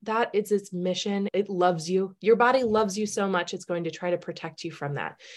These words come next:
So imagine your provider s-, is telling you, "Hey, this lifestyle adjustment or this protocol will make a positive impact in your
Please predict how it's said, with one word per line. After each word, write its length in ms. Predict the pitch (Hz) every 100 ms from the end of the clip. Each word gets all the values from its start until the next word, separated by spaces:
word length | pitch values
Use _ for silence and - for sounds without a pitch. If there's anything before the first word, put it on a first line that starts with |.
| - - -
So 340 | - 202 185 -
imagine 520 | 196 202 254 320 320 294
your 120 | 269
provider 680 | 247 196 185 180 180 180 180 _ _ _ -
s-, 180 | - -
is 160 | 175
telling 440 | - - 254 262 247
you, 100 | 226
"Hey, 500 | 220 - 226 220 214 _ -
this 240 | 247 - 208
lifestyle 540 | 208 226 - 214 202
adjustment 580 | 190 185 185 190 180 160
or 160 | 175 165
this 240 | 185 226 -
protocol 680 | - 202 202 202 185 180
will 140 | 170 175
make 260 | 180 190
a 40 | -
positive 640 | - - 190 196 214 196 175
impact 480 | 175 165 143 143 156
in 60 |
your 300 | 151 143 151